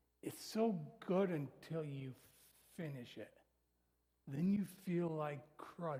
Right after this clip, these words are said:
Why? Because of the guilt. "I shouldn't have done that." Sin can be pleasurable. How can you say that? If it wasn't true, we'd all be saints. Goodness gracious, it appeals to our senses.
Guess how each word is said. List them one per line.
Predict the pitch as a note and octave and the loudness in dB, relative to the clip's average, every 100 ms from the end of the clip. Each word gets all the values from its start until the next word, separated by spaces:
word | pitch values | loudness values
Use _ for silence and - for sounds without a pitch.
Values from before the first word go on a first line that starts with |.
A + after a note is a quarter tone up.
| B2+ | -4
Why? | C#3 D#3 F3 | -2 0 0
Because | D#3 - D3 | -2 -2 -2
of | C#3 | -4
the | B2 | -6
guilt. | A#2 A#2 G#2+ - _ _ _ _ - | -6 -8 -8 -12 _ _ _ _ -14
"I | - - | -12 -12
shouldn't | - - | -14 -16
have | - | -16
done | - - - | -14 -14 -16
that." | - - _ _ _ _ _ _ _ _ _ _ _ _ - | -20 -20 _ _ _ _ _ _ _ _ _ _ _ _ 0
Sin | B3+ E4 B2+ A#2+ - - _ _ _ _ _ _ _ _ _ _ _ | 4 6 4 -2 -10 -20 _ _ _ _ _ _ _ _ _ _ _
can | - | 0
be | E3+ G#3 | 2 0
pleasurable. | - A#3 D4 - B3+ F#3+ C3+ G2+ - - _ _ _ _ _ _ _ _ _ | 0 4 4 4 4 4 2 -4 -6 -18 _ _ _ _ _ _ _ _ _
How | G#2 G#2 | -4 -4
can | - B2+ | -2 0
you | C#3 | -2
say | - E3+ C4 A#3 | -2 -2 0 0
that? | F3 - - _ | -2 -6 -16 _
If | G3 C4+ | -6 -2
it | C4 | 6
wasn't | C#4 C#4+ C#4 C4 | 8 8 6 4
true, | - D#4 | 6 8
we'd | D4+ B3 C4 | 10 12 12
all | C4+ | 12
be | C#4+ B3+ | 12 8
saints. | - - C4+ E4 E4+ A#3+ - - - - - _ _ _ _ _ _ _ _ _ _ | 4 2 8 10 10 8 2 -8 -10 -12 -18 _ _ _ _ _ _ _ _ _ _
Goodness | D#4+ F4 C#4+ F#3+ D#3 | 4 6 6 6 0
gracious, | - A#3+ F4+ F4 - C3+ F#3+ | 4 8 10 10 8 2 2
it | F#3 | 2
appeals | G#3+ - C#4+ E4 B3+ | 2 2 4 4 4
to | C#4 C4 | 4 6
our | C#4 | 4
senses. | C4+ D4+ E4 E4+ - D4+ G3+ | 2 2 2 2 2 0 0